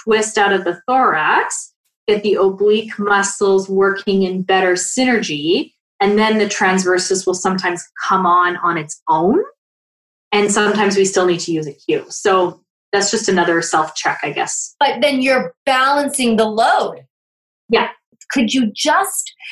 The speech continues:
Speaker 2: as you're sitting there and someone's feeling that, if they just become aware of it and begin to straighten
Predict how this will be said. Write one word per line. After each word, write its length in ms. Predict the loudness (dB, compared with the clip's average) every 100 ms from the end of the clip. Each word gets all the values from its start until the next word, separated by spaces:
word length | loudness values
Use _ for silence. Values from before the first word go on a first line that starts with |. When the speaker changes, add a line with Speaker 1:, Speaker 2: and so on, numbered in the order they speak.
| -10 -2
Speaker 2:
as 380 | 0 0 0 0
you're 80 |
sitting 440 | -2 -2 -2 0 2
there 300 | 2 0 0
and 140 | -2
someone's 480 | -2 0 0 -2 -6 0
feeling 440 | 2 2 2 2
that, 260 | 0 -2 -4 -10 -20 -4
if 200 | -4 -2
they 240 | 0 0 2
just 280 | 0 0 -2
become 300 | -4 -2 0
aware 500 | 0 2 2 2 0
of 60 | -2
it 120 | -4 -6 _
and 180 | 0 2
begin 460 | 0 0 2 2 0
to 160 | -2
straighten 720 | -2 -4 -2 2 2 0 -2